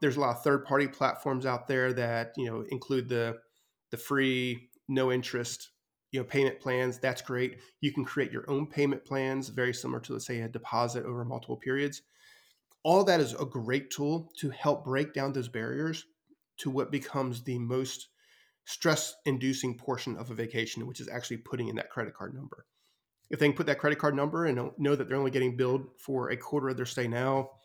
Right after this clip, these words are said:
a quarter in a month, a quarter a month after that, and the last due upon check-in, that's gonna make them feel a lot better. And when you're competing against not just your competitors,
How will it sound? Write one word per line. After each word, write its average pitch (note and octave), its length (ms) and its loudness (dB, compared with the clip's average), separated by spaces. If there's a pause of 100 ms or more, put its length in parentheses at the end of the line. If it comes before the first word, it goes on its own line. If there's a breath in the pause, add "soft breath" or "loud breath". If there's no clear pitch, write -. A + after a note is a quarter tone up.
(280 soft breath)
a - 40 -10
quarter C3+ 320 2
in B2 60 2
a A#2+ 60 0
month, B2+ 340 0
a - 40 -12
quarter B2 240 -4
a B2 40 -4
month A#2+ 180 -6
after G#2+ 200 -8
that, B2+ 240 -4
and A#2 120 -8
the A#2 60 -6
last A#2+ 320 -4
due A#2+ 380 -4 (180)
upon A#2 160 -2
check-in, E3+ 460 -2 (360 loud breath)
that's C#3+ 280 0
gonna G#3+ 100 6
make D#3+ 160 0
them D3+ 160 0
feel C#3+ 140 2
a - 20 2
lot - 240 -4
better. D3+ 320 -2 (540 loud breath)
And D#3+ 240 4
when D3 100 4
you're F#3 140 6
competing F#3 500 2
against C3+ 320 -2
not C#3+ 200 2
just C3+ 220 -2
your B2 100 -6
competitors, A#2 720 -2